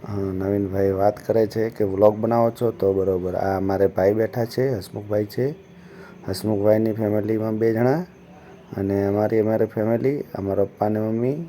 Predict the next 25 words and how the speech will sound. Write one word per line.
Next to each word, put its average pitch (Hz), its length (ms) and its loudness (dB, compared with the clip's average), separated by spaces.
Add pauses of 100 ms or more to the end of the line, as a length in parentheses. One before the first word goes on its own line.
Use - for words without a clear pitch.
(120)
બધા 95 280 -4
અમારી 107 200 0
ફેમિલી, 107 400 -2 (120)
પૂરી 131 280 2
ફેમિલી 107 460 -2
અમે 104 180 -2
ગયા 101 280 -2
હતા 113 240 0
રણુજા 107 400 0
દર્શન 101 340 -4
કરવા 92 300 -8
માટે. 92 400 -6 (1040)
તો 98 320 2
આ 110 320 6
અમે 107 180 4
પોકરણમાં 107 680 -2
ગાડી 107 260 6
રોકી 120 360 2
હતી 135 280 -2 (420)
અને 98 680 -2 (520)
ચા 104 180 2
પાણી 101 320 2
નાસ્તો 101 380 0
કરવા 107 260 2
માટે. 127 420 0